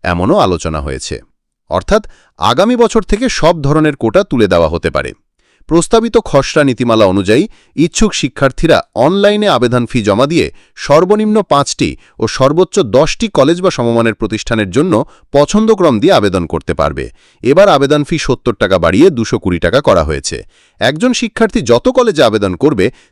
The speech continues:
তার মধ্য থেকে শিক্ষার্থীর মেধা, কোটা, প্রযোজ্য ক্ষেত্রে ও পছন্দক্রমের ভিত্তিতে ভর্তির জন্য একটি শিক্ষা প্রতিষ্ঠানে তার অবস্থান নির্ধারণ করা হবে।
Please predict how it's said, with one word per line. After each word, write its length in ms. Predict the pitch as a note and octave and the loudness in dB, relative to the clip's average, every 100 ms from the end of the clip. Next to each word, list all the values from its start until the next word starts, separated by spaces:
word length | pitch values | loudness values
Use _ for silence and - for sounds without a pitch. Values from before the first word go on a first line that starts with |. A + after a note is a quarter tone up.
| - | -2
তার 160 | D3+ G#3+ | 0 0
মধ্য 200 | A3+ F#3+ G#3+ | -2 -2 -2
থেকে 200 | A3 G#3 | 0 -2
শিক্ষার্থীর 560 | C3+ - C3 A2+ A2 | -4 -6 -4 -2 -2
মেধা, 360 | F2 G2 G2 B2+ C3+ - | -2 -2 0 0 -2 -2
কোটা, 320 | G#2 C#3 C#3 D3 _ _ | -2 2 0 0 _ _
প্রযোজ্য 340 | F3 G3+ A3 G#3 | 0 0 0 -2
ক্ষেত্রে 360 | - G2+ F2 G#2 - _ B2 | -2 -4 -2 -4 -4 _ -4
ও 60 | |
পছন্দক্রমের 720 | A#2+ C3+ - A#3 A3+ A3+ A3 D#3+ | 0 0 0 -2 -2 0 -2 -2
ভিত্তিতে 340 | F3 G3 A3+ | -4 -4 -2
ভর্তির 420 | C3+ B2+ - D3+ C3+ | 0 -2 -2 -2 -2
জন্য 160 | D3+ A3 | -2 -4
একটি 220 | F#3+ D3+ | -4 -6
শিক্ষা 300 | - G#2 A2+ | -6 -6 -4
প্রতিষ্ঠানে 460 | A2 G2+ - C#3+ A3+ | -4 -6 -4 -4 -2
তার 160 | D#3 | 0
অবস্থান 380 | F#2 F2+ - D#3 | 0 0 -2 -2
নির্ধারণ 420 | C#3+ F2 F2+ E2+ D#2+ | 0 -2 -2 -4 -2
করা 200 | D#2+ D#2+ | -4 -2
হবে। 220 | F2 | -4